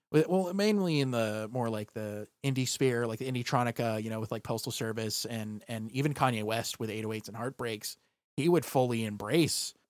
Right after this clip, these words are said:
the sound of electronic music by the end of the two thousands, along with LaRue and her debut record.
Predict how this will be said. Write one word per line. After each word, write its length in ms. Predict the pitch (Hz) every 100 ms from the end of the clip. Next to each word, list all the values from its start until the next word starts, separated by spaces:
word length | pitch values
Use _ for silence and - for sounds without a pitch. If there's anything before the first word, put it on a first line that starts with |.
| -
the 100 | 120
sound 540 | - - 135 151 127
of 80 | 120
electronic 600 | 113 107 - 120 123 135
music 360 | 120 113 110 -
by 400 | 117 113 113 107 110
the 160 | 117
end 220 | 117 120
of 100 | 117
the 80 | 120
two 180 | - 127
thousands, 680 | 110 113 120 110 104 104 - _ _ _
along 260 | 139 127 107
with 140 | 104
LaRue 640 | 110 104 117 139 131 127 - _ _ -
and 180 | 117 104
her 220 | 120 120
debut 380 | 120 117 120 117
record. 500 | 113 - 117 113